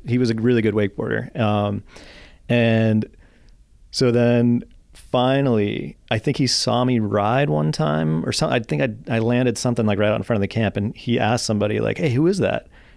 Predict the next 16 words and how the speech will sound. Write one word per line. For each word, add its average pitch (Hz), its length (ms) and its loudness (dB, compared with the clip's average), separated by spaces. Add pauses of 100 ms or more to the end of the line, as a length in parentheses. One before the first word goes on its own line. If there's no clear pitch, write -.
(140)
And 110 60 -2
they're 110 80 2
like, 98 60 -2
"That's 131 180 -2
Ben. 156 280 0
He's, 98 180 0
like, 104 200 0 (200)
kinda 113 220 -4
trying 110 180 -2
to 107 60 0
work 104 200 0
here 107 300 0
and 104 80 0
all 107 80 -4
this 104 100 -6
stuff." 113 340 -2